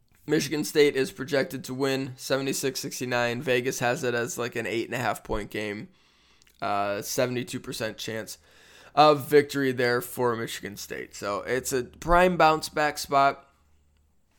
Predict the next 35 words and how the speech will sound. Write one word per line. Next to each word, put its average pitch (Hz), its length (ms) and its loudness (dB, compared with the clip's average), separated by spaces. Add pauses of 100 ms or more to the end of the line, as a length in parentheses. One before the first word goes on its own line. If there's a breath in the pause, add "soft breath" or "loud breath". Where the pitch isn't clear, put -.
(920)
against 117 320 -4
a 113 60 -2
really 165 340 2
good 151 220 -2
team. 135 420 -4 (280)
You 117 120 -8
know, 113 340 -4
<laughs> - 60 -14
maybe 131 420 0
you, 131 300 -2 (100)
Penn 127 200 0
State 127 320 -2
comes 127 260 -4
in, 123 180 -2
you 117 100 -2
hammer 127 540 2
'em, 127 200 -2 (520 loud breath)
and 113 360 2
everyone 127 400 2
starts 123 340 0
feeling 120 360 0
good, 113 380 0 (240)
um, 98 380 -2
feeling 120 380 0
like, 113 160 -4
"Okay, 120 440 -2 (1300 soft breath)
this 147 200 -6
team 165 220 6
can 160 160 0
do 147 140 6
it. 113 140 0
This 139 160 -4
team 147 220 0
can 139 200 -2
really 135 460 2